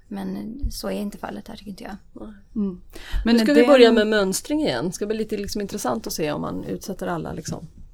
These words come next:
Speaker 3: De råkar ju vara arton just. Alla svenska män och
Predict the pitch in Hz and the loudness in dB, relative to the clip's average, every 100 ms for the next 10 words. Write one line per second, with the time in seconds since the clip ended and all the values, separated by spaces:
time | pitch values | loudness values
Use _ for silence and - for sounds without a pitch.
0 | - 185 190 - 208 202 196 190 220 196 | -8 -6 -6 -6 -6 -2 0 2 2 0
1 | - 240 196 - - - - - - - | -2 -4 -4 -4 -8 -12 -20 -20 -20 -20
2 | - - 190 185 160 - - - - 190 | -20 -16 -10 -8 -6 -6 -8 -8 -10 -10
3 | 185 202 202 - 170 170 175 165 170 | -12 -12 -14 -12 -12 -10 -10 -10 -12